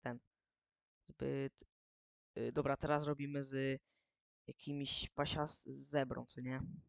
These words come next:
Jakim pasiastym, y, y, dziadem, co nie? Ogólnie później będziemy robić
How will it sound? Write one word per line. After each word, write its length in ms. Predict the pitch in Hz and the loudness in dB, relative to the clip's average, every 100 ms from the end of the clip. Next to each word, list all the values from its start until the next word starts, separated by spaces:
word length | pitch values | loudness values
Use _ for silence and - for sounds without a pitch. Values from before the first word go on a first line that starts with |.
| _ | _
Jakim 220 | - 135 | -16 -12
pasiastym, 640 | - - 135 - 135 135 - _ _ _ _ - | -6 -4 -4 -2 -4 -4 -10 _ _ _ _ -8
y, 600 | - 131 127 127 127 127 - _ _ _ - | -4 -2 0 0 0 0 -4 _ _ _ -10
y, 360 | - 120 123 123 - _ | -4 -2 -2 -4 -10 _
dziadem, 360 | 131 123 117 120 | 0 0 -2 -8
co 120 | 123 | -8
nie? 180 | 123 127 - - - _ _ _ _ _ _ _ _ _ _ _ _ _ _ _ - | -6 -6 -8 -14 -18 _ _ _ _ _ _ _ _ _ _ _ _ _ _ _ -12
Ogólnie 320 | 160 151 151 | -2 0 2
później 240 | 160 151 | 0 0
będziemy 360 | 147 147 147 147 | 2 4 4 6
robić 340 | 143 143 - | 4 4 -2